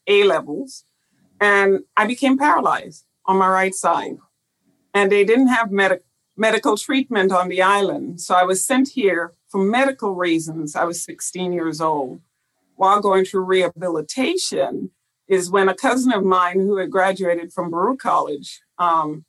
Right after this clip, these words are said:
said, you know, 'cause I was feeling really depressed. And she said, 'cause I felt all my friends were going ahead of me now, uh, because it's very competitive on the island education-wise. And, um, she said, "Why don't you apply to go to college here?"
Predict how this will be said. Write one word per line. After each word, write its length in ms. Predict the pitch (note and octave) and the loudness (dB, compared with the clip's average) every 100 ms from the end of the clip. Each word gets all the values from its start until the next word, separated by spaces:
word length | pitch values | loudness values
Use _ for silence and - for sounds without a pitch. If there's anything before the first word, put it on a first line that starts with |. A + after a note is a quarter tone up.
| _ _ _ _ _ - | _ _ _ _ _ -12
said, 420 | - A3 F#3+ F#3 | -4 2 4 2
you 80 | F#3 | 0
know, 160 | F3+ E3+ | -2 -2
'cause 140 | F3+ | 0
I 160 | E3+ D#3+ | 0 -2
was 180 | D#3 | -4
feeling 240 | - G3+ F3+ | 0 0 2
really 320 | E3+ F#3+ F3+ | 0 0 -2
depressed. 720 | - - F#3 D#3+ D3 - - _ F3+ | -6 -2 0 0 -6 -16 -20 _ -6
And 360 | F3+ F3 F3 | -4 -4 -6
she 160 | F3 F#3+ | -6 -6
said, 480 | - F3+ E3+ E3 - | -2 0 0 -4 -8
'cause 140 | E3+ | -4
I 140 | D#3+ | -4
felt 180 | D#3 G3 | 0 2
all 160 | F#3+ G3 | 4 4
my 160 | E3 | 2
friends 480 | E3 - A3 G#3+ F3 | -2 0 2 2 -2
were 80 | E3 | -4
going 240 | F3 E3+ | 0 0
ahead 320 | E3 F#3+ A3 G3 | 0 0 0 0
of 80 | |
me 180 | E3+ F3 | -2 -6
now, 420 | E3 F#3 D#3+ B2 - _ _ _ _ _ | -2 -2 -2 -6 -10 _ _ _ _ _
uh, 160 | F3+ D#3+ | 0 2
because 220 | D#3 E3+ | -2 -6
it's 140 | F3+ F3 | -6 0
very 240 | G#3+ G3+ | 2 2
competitive 720 | G#3 F#3+ B3 A3 G#3 F3+ E3+ | 0 -2 0 2 2 0 0
on 160 | E3 E3 | 0 -2
the 120 | E3 | -4
island 480 | D#3+ D3 D#3 D3+ - | -4 -4 -6 -6 -4
education-wise. 1120 | E3+ E3 G3 F3+ F#3+ D#3+ D#3 E3 D#3+ E3 - - | -4 -6 -6 -6 -6 -8 -6 -6 -8 -16 -18 -8
And, 380 | F3+ E3+ E3+ F3 | -4 -2 0 0
um, 240 | E3+ F3 | 0 -4
she 160 | F#3 G#3+ | -6 -4
said, 180 | G#3+ | -2
"Why 160 | G#3 A3 | 0 0
don't 260 | G#3+ G#3 - | -2 -4 0
you 140 | G3+ | 0
apply 600 | F#3+ - A#3+ G#3+ E3 E3 F3+ | 0 0 2 4 2 -2 -8
to 80 | |
go 140 | F#3 F3+ | -4 -4
to 80 | F3+ | -2
college 520 | - D4 A#3+ F#3+ - | 0 0 0 -6 -8
here?" 340 | D#3+ B2+ F#3 | -8 -8 -10